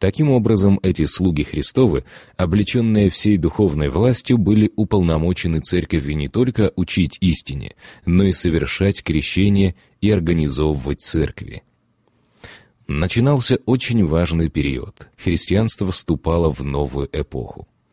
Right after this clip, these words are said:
Несмотря на то, что стена разделения между иудеями и язычниками рухнула благодаря смерти Христа,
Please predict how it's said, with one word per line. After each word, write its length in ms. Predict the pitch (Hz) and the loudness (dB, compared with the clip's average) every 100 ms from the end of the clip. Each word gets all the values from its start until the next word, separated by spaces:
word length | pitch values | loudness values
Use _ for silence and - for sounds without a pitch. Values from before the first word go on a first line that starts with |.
| - - - - | -20 -20 -20 -4
Несмотря 520 | 80 98 131 135 139 | 0 0 0 0 2
на 120 | 135 | 2
то, 160 | 123 131 | 2 2
что 240 | - 98 | 2 0
стена 380 | 85 - 101 101 | 0 2 2 2
разделения 600 | 82 78 82 95 87 76 | 2 0 0 2 2 2
между 360 | 73 80 71 85 | 0 0 0 -2
иудеями 640 | 90 87 78 92 82 71 | 2 0 2 0 0 -2
и 160 | 71 85 | -4 -2
язычниками 760 | 78 76 90 85 - 73 76 76 | 0 0 0 -2 -4 -4 -2 0
рухнула 420 | 92 - 76 69 | -2 -2 -4 -2
благодаря 480 | 71 73 76 85 73 | -2 -2 0 0 0
смерти 420 | - 82 76 - | -2 -2 -4 -8
Христа, 560 | - 67 - 113 104 | -8 -6 -2 -2 -2